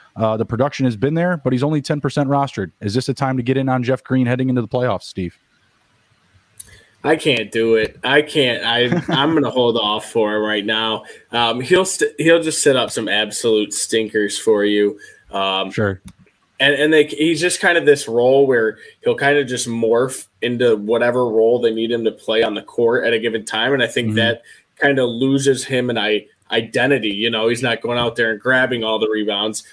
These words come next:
Speaker 2: more of an actual team player. Um, and it's not
Speaker 1: Mm-hmm.
Speaker 2: gonna translate as much to fantasy, in my opinion.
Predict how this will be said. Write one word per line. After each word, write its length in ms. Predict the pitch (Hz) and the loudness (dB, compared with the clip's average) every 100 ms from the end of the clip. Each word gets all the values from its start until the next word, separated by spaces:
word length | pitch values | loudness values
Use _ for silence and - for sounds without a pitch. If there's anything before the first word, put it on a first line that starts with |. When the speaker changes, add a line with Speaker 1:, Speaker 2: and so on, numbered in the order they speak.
| _ | _
Speaker 2:
more 200 | 170 170 | 4 6
of 120 | 151 143 - | 4 0 -2
an 220 | 127 120 - | 0 0 0
actual 440 | 127 123 - 117 107 | -2 -2 -2 -4 -4
team 440 | - 139 131 120 | -4 0 0 -2
player. 540 | - 127 127 110 101 - - _ | -4 0 2 0 -4 -8 -20 _
Um, 220 | 104 107 | -6 -4
and 80 | 107 | -2
it's 140 | 107 120 | -2 0
not 80 | |
Speaker 1:
Mm-hmm. 120 | 113 110 | 0 0
Speaker 2:
gonna 100 | 101 | -2
translate 520 | - 110 107 110 107 | -2 -4 -4 -2 -2
as 120 | 104 | -2
much 280 | 113 104 - | -4 -6 -6
to 100 | - | -8
fantasy, 640 | - 110 107 107 110 107 - | -6 -4 -4 -4 -4 -4 -2
in 160 | 135 | -2
my 200 | 127 110 | 0 0
opinion. 480 | 110 - 110 107 101 | -2 -2 -4 -4 -8